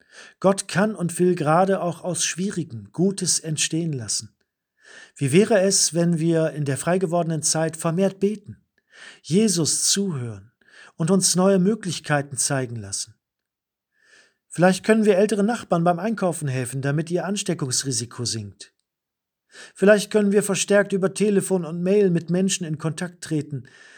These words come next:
um sie mit unserer Liebe und unserem Interesse zu beschenken und zu ermutigen.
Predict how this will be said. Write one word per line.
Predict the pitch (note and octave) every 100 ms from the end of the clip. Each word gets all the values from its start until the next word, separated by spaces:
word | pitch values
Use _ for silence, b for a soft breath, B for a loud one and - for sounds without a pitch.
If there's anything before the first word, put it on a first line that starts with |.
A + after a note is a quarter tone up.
| B B -
um | F3
sie | E3+ F3+
mit | E3+ E3
unserer | F3 E3 E3 F3
Liebe | E3 G#3 F3+ D3
und | C#3+ D3
unserem | D#3 E3
Interesse | D3+ D#3+ - F#3 E3+ C#3+
zu | - E3 E3
beschenken | E3+ - - F#3+ F#3+ F3+
und | C#3+ C3+
zu | -
ermutigen. | E3 D3+ E3 E3 D3 A2+ F#2+